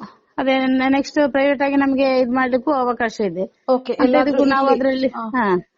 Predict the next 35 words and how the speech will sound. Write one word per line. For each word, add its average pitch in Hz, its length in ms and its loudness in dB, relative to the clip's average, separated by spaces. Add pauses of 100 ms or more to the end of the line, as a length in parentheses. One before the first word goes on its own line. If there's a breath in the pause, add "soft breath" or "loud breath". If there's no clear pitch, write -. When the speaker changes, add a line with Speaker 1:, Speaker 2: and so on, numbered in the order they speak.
(120)
Speaker 1:
ಇಲ್ಲಿ 247 160 0
Speaker 2:
ಆ, 254 40 2
Speaker 1:
ಎಲ್ಲಿಯಾದ್ರೂ 277 280 0
Speaker 2:
ಇಲ್ಲಿ 294 140 4
Speaker 1:
ನಮ್ಗೆ 269 200 2
Speaker 2:
ಎಲ್ಲಾದ್ರೂ 254 220 2
ನಿಮ್ಗೆ 277 240 0
ನೆಗೆಟಿವ್ 262 460 0
ಬಂದ್ರೆ 247 300 -2
ಇನ್ನೊಂದ್ 277 280 -2
ಪ್ರೈ-, 240 140 2
Speaker 1:
ಬಂದ್ರೆ, 202 200 -2
Speaker 2:
ಇನ್ನೊಂದ್ 262 240 -4
ಕಡೆ - 300 -4
Speaker 1:
ಹಾ, 247 240 2
ಓಕೆ, - 0 -
Speaker 2:
ಪ್ರೈವೇಟ್ 240 280 2
Speaker 1:
ಇನ್ನೊಂದ್ 254 160 -2
Speaker 2:
ಅಲ್ಲಿ 262 120 0
ಟೆಸ್ಟ್ 247 80 2
Speaker 1:
ಇದ್ರಲ್ಲಿ 277 180 2
ನಾವು 277 120 2
Speaker 2:
ಮಾಡಿಸ್ತೀವಿ. 330 280 0
Speaker 1:
ಬಿಡುದಿಲ್ಲ. 302 260 0
ಯಾಕಂದ್ರೆ 269 280 0
ನಾನು 277 260 0
ಬಿಡುದೇ 262 420 0
ಇಲ್ಲ. 196 120 0
ಯಾಕಂದ್ರೆ 233 480 0
ಇಲ್ಲಿ 262 340 2
ಇರುವುದು 285 300 4
ಸತ್ಯ 254 400 -2
ಮಗುಳಿಗೆ 254 440 0
ಮಾತ್ರ 240 300 -2
ಗೊತ್ತಿರೋದು. 202 720 -2